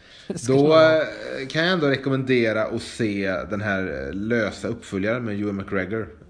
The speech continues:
Speaker 2: doktor Sleep.
Speaker 1: Ja, jag blev jättesu-, har den kommit som hyrfilm?
Speaker 2: Det tror jag inte, men den är väl på väg någon gång nu. Den gick ju,
Speaker 1: Ja.
Speaker 2: den gick ju väl upp i oktober någonting.
Speaker 1: Det räck-, det, det räcker att du nämner att hon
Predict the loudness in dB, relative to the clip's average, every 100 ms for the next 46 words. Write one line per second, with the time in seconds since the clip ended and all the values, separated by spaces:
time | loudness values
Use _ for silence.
0 | -14 -10 -8 -8 -6 -8 -8 -20 _ -8
1 | -6 -4 -6 -2 -2 -2 -6 -6 -2 2
2 | 2 0 0 0 0 -2 -2 -4 -2 -2
3 | -2 -14 _ _ _ -2 -2 -2 -8 -14
4 | -2 -2 -2 -4 -4 -2 -4 -4 -4 -4
5 | -6 -6 -2 0 0 -2 -12 -12 -10 -8
6 | -8 -10 -12 -12 -8 0 0 0 -2 -2
7 | -2 -2 -6 -4 -2 -2 -6 -6 -6 -8
8 | -10 -2 2 6 4 2 -6 6 6 6
9 | 4 4 4 0 -2 _ 2 2 2 0
10 | 0 0 0 2 2 2 0 0 -2 -2
11 | 0 0 -2